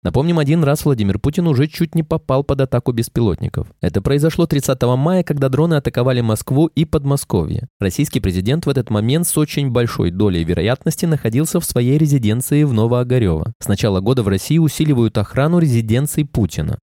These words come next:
Например, в шести километрах от дворца в Валдае Новгородской области установили зенитный ракетно-пушечный комплекс «Панцирь Ц один».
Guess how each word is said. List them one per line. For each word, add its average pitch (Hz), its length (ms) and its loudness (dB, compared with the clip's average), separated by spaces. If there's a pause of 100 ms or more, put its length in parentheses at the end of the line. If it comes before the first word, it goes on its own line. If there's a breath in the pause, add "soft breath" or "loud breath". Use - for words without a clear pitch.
Например, 117 320 0
в - 80 -8
шести - 280 -2
километрах 131 520 0
от 113 120 -2
дворца 104 460 0
в 87 140 0
Валдае 95 480 0
Новгородской 98 560 0
области 80 340 -4
установили 90 500 0
зенитный 160 460 2
ракетно-пушечный 143 920 -2
комплекс 120 520 -4
«Панцирь 113 400 -2
Ц 95 240 -2
один». 92 320 -4